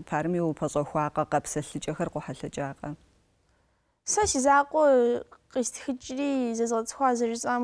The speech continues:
Speaker 2: хуэдэу. Абы щыгъуэм тӏэкӏуи мытэрэзу жысӏа, итӏанэ апхуэдэрэ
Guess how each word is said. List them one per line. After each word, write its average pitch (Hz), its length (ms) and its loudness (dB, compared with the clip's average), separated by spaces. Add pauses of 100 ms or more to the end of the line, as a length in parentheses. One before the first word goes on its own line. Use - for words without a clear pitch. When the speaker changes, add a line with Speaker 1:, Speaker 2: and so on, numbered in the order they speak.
Speaker 2:
хуэдэу. 247 320 -2
Абы 247 160 -2
щыгъуэм 294 380 2 (500)
тӏэкӏуи 269 400 2
мытэрэзу 247 560 2
жысӏа, 269 300 0 (100)
итӏанэ 285 500 0 (300)
апхуэдэрэ 262 540 0